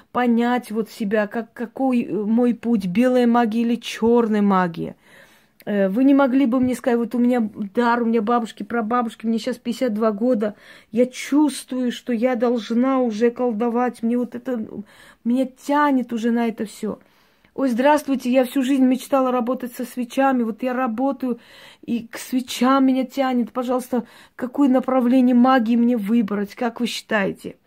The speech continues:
Значит, у меня форумов сегодня двоим уже, э, сделала замечание, и, и третий раз замечаний не будет, просто выкину с форума, потому что мне это бред этот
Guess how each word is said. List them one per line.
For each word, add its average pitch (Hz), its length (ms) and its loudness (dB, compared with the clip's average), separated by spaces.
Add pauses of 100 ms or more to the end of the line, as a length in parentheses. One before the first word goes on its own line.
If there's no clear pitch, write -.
(1000)
Значит, 208 380 -6
у 233 60 0
меня 247 220 0
форумов 214 480 -2
сегодня 190 360 -2 (400)
двоим 226 360 2
уже, 202 180 0
э, 185 300 2
сделала 180 420 2
замечание, 196 600 0
и, 175 400 -6
и - 100 -10
третий 226 380 -2
раз 220 160 -4
замечаний 202 420 0
не 202 100 2
будет, 214 360 -2
просто 180 280 -10
выкину 190 380 -4
с 185 60 -10
форума, 160 420 -6
потому 180 320 -8
что 190 160 -8
мне 214 260 0
это 202 200 -6
бред 202 440 -6
этот 180 280 -8